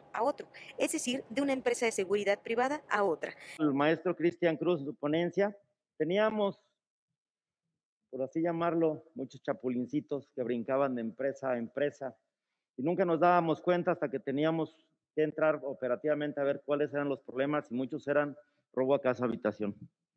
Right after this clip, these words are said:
Speaker 2: Actualmente son más de cinco mil novecientos los vigilantes y guardias de seguridad privada que están registrados.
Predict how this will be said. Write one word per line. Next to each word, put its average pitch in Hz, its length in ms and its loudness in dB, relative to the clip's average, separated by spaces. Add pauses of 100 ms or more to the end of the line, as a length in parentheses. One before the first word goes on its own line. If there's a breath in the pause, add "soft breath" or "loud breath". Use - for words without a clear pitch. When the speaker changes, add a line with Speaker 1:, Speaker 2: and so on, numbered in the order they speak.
(720)
Speaker 2:
Actualmente 175 540 4
son 170 180 2
más 170 140 6
de 170 100 4
cinco 151 320 2
mil 160 160 2
novecientos 160 500 2
los 151 120 2
vigilantes 151 580 0
y 139 60 -4
guardias 156 380 4
de - 40 -8
seguridad 151 180 2
privada 156 340 6
que 143 100 -6
están 147 180 0
registrados. 147 760 2